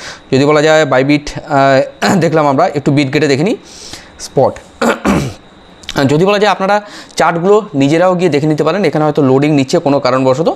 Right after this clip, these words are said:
তো যাই হোক, আমি এখানে দেখছি না, ডট কয়েন আমি এখানেই দেখে নিই, তাহলে আরও ভালো করে বোঝা যাবে। এই ডট কয়েনটা আমি যদি এখানে চলে আসি, এই জায়গাটাতে আমি just Bitget-এ আমি just সার্চ করে নেবো,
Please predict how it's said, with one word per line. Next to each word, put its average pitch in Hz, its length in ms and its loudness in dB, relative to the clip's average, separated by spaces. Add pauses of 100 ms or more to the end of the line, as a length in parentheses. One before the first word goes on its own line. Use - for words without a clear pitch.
(400)
তো 127 100 2
যাই 180 140 2
হোক, 165 80 0
আমি 156 240 0
এখানে 165 220 -2
দেখছি 139 240 -2
না, 208 100 0
ডট 127 240 0
কয়েন 143 120 0
আমি 139 220 0
এখানেই 143 240 -2
দেখে 120 180 -2
নিই, 185 100 -4
তাহলে 123 200 0
আরও 120 180 2
ভালো 113 200 0
করে 113 100 0
বোঝা 110 200 0
যাবে। 107 280 0
এই 139 100 -2
ডট 127 300 0
কয়েনটা 135 340 0 (360)
আমি 120 180 0
যদি 127 220 0
এখানে 151 220 -2
চলে 113 200 0
আসি, 196 260 -2 (200)
এই 120 160 0
জায়গাটাতে 123 340 0
আমি 127 140 0
just 120 220 -4 (180)
Bitget-এ 127 380 -2
আমি 127 140 0
just 117 200 -4 (100)
সার্চ 117 200 -2
করে 110 160 -2
নেবো, 120 220 0